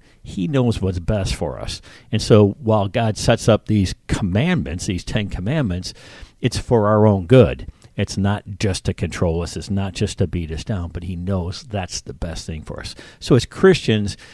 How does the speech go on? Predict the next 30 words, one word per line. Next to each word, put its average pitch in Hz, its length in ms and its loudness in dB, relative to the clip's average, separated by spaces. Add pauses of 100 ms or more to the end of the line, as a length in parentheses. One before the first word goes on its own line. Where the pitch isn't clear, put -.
(140)
we 127 180 2
need 131 200 0
to 113 80 -2
make 101 180 -2
sure 101 220 -2
we 95 220 -2
are 90 240 -6
understanding 98 640 -2
God's 110 360 -4
got 104 320 -2
a 104 120 0
certain 104 340 0
way 110 260 2
that 90 160 -4
we're 98 120 -6
supposed 98 300 -4
to 101 80 -4
behave. 127 480 4 (380)
God's 104 280 -4
got 95 220 -4
a 95 60 -6
thing 101 340 -6
that 98 220 -6
he 98 140 -4
wants 98 440 -2
us 90 140 -6
to - 140 -6
do. 95 500 4 (320)
And 95 200 -4
yet, 98 380 0